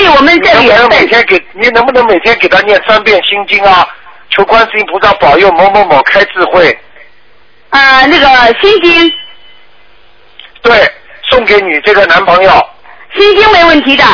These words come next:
Speaker 2: 好吧，送三遍给他，好不好？还有，
Speaker 1: 那，
Speaker 2: 你其他经不要念，
Speaker 1: 他不敢。
Speaker 2: 明白了吗？
Speaker 1: 那他不很 lucky 吗？<laughs>
Speaker 2: 好吧，啊，那就这样，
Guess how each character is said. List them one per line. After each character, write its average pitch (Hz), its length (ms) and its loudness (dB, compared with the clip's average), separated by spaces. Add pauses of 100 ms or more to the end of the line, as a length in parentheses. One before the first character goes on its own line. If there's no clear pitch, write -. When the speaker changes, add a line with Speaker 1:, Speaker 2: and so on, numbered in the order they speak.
(1400)
Speaker 2:
好 151 200 0
吧， 196 360 2
送 233 200 0
三 226 200 0
遍 220 180 2
给 170 160 0
他， - 140 -2 (300)
好 - 100 0
不 - 80 0
好？ - 360 2 (180)
还 220 140 0
有， 214 120 2
Speaker 1:
那， - 540 -2
Speaker 2:
你 359 120 -2
其 - 80 2 (240)
他 226 180 2
经 - 200 -4
不 214 100 -2
要 190 160 2
念， 160 200 0
Speaker 1:
他 127 60 0
不 - 320 -14
敢。 156 40 -2
Speaker 2:
明 180 60 -2
白 185 160 2
了 175 80 2
吗？ 170 240 2 (840)
Speaker 1:
那 330 140 0
他 370 120 2
不 392 60 0
很 311 260 2
lucky 339 440 0
吗？ 285 80 2 (880)
<laughs> - 800 -8
Speaker 2:
好 - 200 0
吧， - 80 0 (180)
啊， - 320 2
那 202 80 2
就 196 140 0
这 - 160 -2
样， 185 80 2